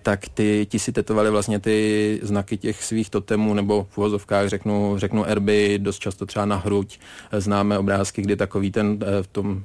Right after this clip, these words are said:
z-, z-, eh, domorodé umění je velmi známý typ takzvaného zdvojeného zobrazování těch medvědů, kosatek, eh, krkavců, tak, eh, takové znaky se vytetovaly na ruce, na nohy a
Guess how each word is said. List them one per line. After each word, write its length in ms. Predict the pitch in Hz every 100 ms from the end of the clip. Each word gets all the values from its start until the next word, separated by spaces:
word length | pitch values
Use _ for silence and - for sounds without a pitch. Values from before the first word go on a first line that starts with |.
| -
z-, 240 | 104 95 95
z-, 260 | 98 - - _ - -
eh, 640 | 104 98 98 98 98 98
domorodé 380 | 101 101 98 104
umění 300 | 104 104 104
je 60 |
velmi 240 | 101 101 101
známý 640 | 98 98 98 104 101 101 -
typ 280 | 101 - -
takzvaného 440 | 107 104 104 107
zdvojeného 760 | 101 101 98 104 98 98 98 95
zobrazování 720 | 98 104 98 101 101 101 101
těch 200 | 104 101
medvědů, 560 | 95 95 101 98 98 95
kosatek, 800 | - 98 - 98 - 95 - - - - - - 107
eh, 40 | 101
krkavců, 800 | 104 - 104 - - 110 104 98 - - - -
tak, 280 | 98 101 -
eh, 200 | 104 101
takové 360 | 101 104 101
znaky 260 | 101 98 95
se 120 | -
vytetovaly 520 | 101 95 101 95 95
na 120 | 98 95
ruce, 280 | 92 -
na 120 | 101 98
nohy 460 | 98 95 98 98
a 360 | - 101 98